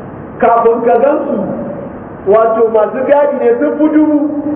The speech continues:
sun kewaye su, amma kaga amincin da kai, eh, wato adalcin da kai ya sa ka samu wannan." Ba ba musulmi wacce ga wa sayyidina Umar wannan magana. To ina ga musulmi?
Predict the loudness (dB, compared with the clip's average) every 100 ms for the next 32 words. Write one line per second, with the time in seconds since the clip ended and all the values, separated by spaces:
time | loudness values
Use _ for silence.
0 | -6 0 2 4 4 4 4 0 -2 -2
1 | -2 0 0 0 -2 0 -2 -2 0 2
2 | 2 2 2 2 2 2 0 2 0 0
3 | 0 0 2 2 0 -4 0 2 4 2
4 | 0 0 0 0 0 -2 -6 0 2 4
5 | 2 0 -2 0 0 0 0 2 2 2
6 | 0 -2 -2 0 0 0 -2 -2 -4 -4
7 | -8 -10 -12 -14 -14 -16 -16 -16 -16 -6
8 | -2 0 2 2 2 0 -2 -2 -2